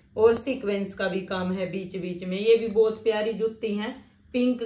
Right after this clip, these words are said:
color की है, side में pink color है, जो आपके हर सूट पर चल जाएंगी। ये design है।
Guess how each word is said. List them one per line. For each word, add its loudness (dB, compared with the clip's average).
color 0
की -6
है, -2
side -2
में -6
pink -6
color -4
है, -6
जो -2
आपके -4
हर -4
सूट -10
पर -4
चल -6
जाएंगी। -6
ये 4
design -2
है। -2